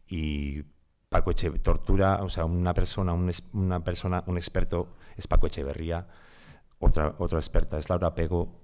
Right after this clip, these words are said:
y Jorge del Cura también es. Paco Echeverría y Laura Pe-, Laura Pego, sabéis, el gobierno vasco, eh, encar-, les encargó un informe,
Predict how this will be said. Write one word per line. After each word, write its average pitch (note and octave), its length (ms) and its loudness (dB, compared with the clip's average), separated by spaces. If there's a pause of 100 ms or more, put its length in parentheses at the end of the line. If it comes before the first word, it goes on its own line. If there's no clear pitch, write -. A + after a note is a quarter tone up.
(140)
y G2 160 0 (140)
Jorge - 340 -4
del C#2+ 160 -4
Cura D2 400 -4
también C2+ 320 -6
es. C2 160 -10
Paco F2+ 200 0
Echeverría G2 360 6
y F#2+ 60 2
Laura G2 260 2
Pe-, G2 240 2
Laura F#2+ 300 0
Pego, F#2+ 180 0
sabéis, E2+ 420 -4 (580)
el E2 120 -4
gobierno F2 300 4
vasco, G2 580 0
eh, D#2+ 680 -4
encar-, E2 280 -4
les E2 180 -6
encargó E2 280 -2
un F#2+ 80 2
informe, G2 680 0